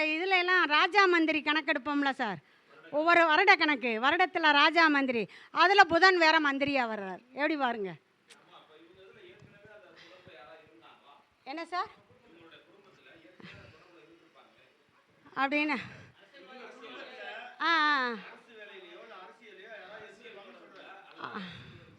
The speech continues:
அப்படி அது என்னன்றது எனக்கு,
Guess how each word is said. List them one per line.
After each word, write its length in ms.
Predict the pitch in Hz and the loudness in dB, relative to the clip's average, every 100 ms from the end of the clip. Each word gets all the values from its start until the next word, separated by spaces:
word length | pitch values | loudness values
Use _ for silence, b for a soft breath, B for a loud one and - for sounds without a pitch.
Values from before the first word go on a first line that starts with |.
| _ - - - - - _ _ _ - _ | _ -20 -20 -20 -20 -20 _ _ _ -20 _
அப்படி 380 | 262 277 285 262 | -4 0 0 2
அது 240 | 254 254 | 0 0
என்னன்றது 880 | 269 247 254 247 233 240 220 220 214 | -2 -2 -4 -4 -4 -4 -4 -6 -4
எனக்கு, 580 | 208 214 202 196 190 | -6 -6 -6 -6 -8